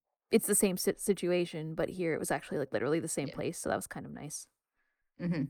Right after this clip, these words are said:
Speaker 2: Yeah, I have a note that says,
Speaker 1: <laughs>
Speaker 2: "Ominous tent shot." <laughs>
Speaker 1: Yeah, I mean, we already knew it was happening, but I was like, "Oh,
Speaker 2: Yeah. <laughs>
Speaker 1: no." <laughs>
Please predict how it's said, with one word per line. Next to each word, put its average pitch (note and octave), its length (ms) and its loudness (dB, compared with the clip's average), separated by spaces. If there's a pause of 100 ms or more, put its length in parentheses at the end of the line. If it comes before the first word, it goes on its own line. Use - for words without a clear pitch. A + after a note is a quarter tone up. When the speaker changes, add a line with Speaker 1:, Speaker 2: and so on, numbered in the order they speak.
(480)
Speaker 2:
Yeah, E3+ 140 8
I E3 40 8
have F3 140 6
a D#3+ 60 8
note D3+ 180 4
that D#3 80 0
says, E3 260 -4
Speaker 1:
<laughs> - 40 -6
Speaker 2:
"Ominous D#3 340 8
tent F4 320 12
shot." - 380 12
<laughs> B3+ 640 6
Speaker 1:
Yeah, G#3+ 440 12
I G#3 60 10
mean, G#3+ 220 10
we G3+ 80 10
already G#3 160 10
knew E3+ 80 2
it E3 40 6
was E3 140 4
happening, E3 340 4
but E3 60 2
I D3+ 40 6
was E3+ 100 4
like, A#3 180 0
"Oh, G3 680 4
Speaker 2:
Yeah. F#3 220 8
<laughs> - 0 -
Speaker 1:
no." A3+ 640 10
<laughs> - 60 8